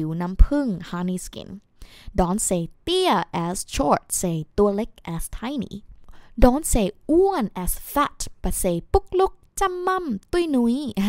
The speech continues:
<laughs> quite cute or อวบ instead. Don't say พูดมาก as talkative because it means you speak so much or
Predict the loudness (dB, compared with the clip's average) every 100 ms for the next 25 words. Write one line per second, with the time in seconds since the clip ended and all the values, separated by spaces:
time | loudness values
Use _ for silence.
0 | 2 2 -2 -12 -10 -6 -6 -4 -4 -2
1 | 0 2 2 0 _ 0 0 -2 -8 -10
2 | -6 -6 -8 -12 -12 -16 -18 _ _ _
3 | _ _ -14 -4 -2 -2 0 0 0 -2
4 | -8 -14 -20 4 8 8 6 -2 -2 -4
5 | -6 -2 -2 -2 -4 -4 -6 -4 -4 -4
6 | -6 -2 -2 -4 -4 0 2 2 0 0
7 | -2 -6 -12 -18 -2 2 2 0 -2 -2
8 | -4 -10 -4 0 0 0 -4 -6 -10 -4
9 | -2